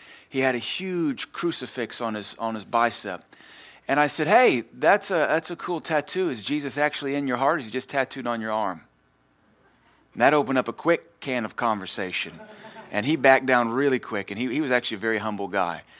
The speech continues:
And I didn't have to deal with him about tattoos. But isn't it amazing? The world teaches us to put it on the outside, but the Bible says put it on the inside,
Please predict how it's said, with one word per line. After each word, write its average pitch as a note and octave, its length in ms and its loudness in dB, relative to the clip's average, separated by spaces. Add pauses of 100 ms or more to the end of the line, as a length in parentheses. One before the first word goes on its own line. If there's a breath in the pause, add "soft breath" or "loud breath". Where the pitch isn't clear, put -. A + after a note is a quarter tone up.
(160 loud breath)
And G#2+ 100 2
I A#2+ 80 8
didn't A2 120 0
have A2 100 0
to G#2 60 -8
deal G#2+ 160 -4
with G#2 100 -6
him G2 120 -8
about F#2 280 -2
tattoos. G#2+ 460 -6
But G2 160 -8 (300 loud breath)
isn't C3 280 -2
it B2 80 -2
amazing? B2 460 -2
The A#2 220 -4
world C3+ 320 2
teaches A#2+ 300 -8
us B2 160 -4
to - 100 -14
put C3 200 -8
it A#2+ 80 -4
on A#2 120 0
the A2 120 -2
outside, G#2 640 0 (420 soft breath)
but G#2+ 120 -8
the G#2 80 -12
Bible B2 280 2
says G#2+ 180 -8
put A2+ 180 -10
it G2 80 -6
on F#2+ 120 -4
the G#2+ 100 -6
inside, - 500 -6